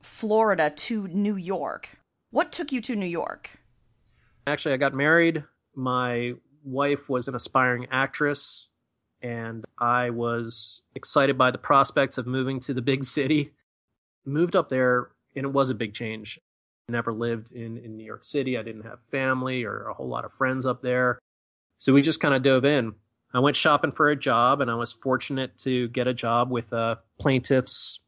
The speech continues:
Speaker 2: firm in New York City. At the time, the head of the firm was the president of the local bar association, and, uh, it seemed to be a job with a lot of opportunity.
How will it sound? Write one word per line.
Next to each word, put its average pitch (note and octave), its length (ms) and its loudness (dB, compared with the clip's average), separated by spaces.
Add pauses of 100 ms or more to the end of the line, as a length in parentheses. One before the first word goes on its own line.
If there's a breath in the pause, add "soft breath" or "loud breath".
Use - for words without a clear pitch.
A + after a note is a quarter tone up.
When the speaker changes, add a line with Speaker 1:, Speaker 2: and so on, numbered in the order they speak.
(220)
Speaker 2:
firm C#3 420 4
in B2 160 -2
New C3 100 0
York C3 220 0
City. B2 440 -6 (380)
At - 80 -12
the B2+ 80 -10
time, B2+ 460 -6
the A2+ 320 -10 (100)
head B2+ 180 -8
of A#2+ 80 -2
the A#2+ 80 -2
firm A#2 420 -2
was B2 160 -6
the - 140 -16
president A#2+ 400 -4
of A#2+ 80 -4
the A#2 100 -4
local A#2 300 -4
bar A#2 260 0
association, A2+ 840 -6
and, A#2 300 -10
uh, A#2 80 -6
it A#2 80 -10
seemed B2 200 -4
to B2 80 -2
be A2+ 180 -2
a A2 120 -2 (240)
job C#3 260 6
with C3 80 2
a C3 40 0
lot B2+ 180 4
of A#2+ 80 0
opportunity. A#2 600 -2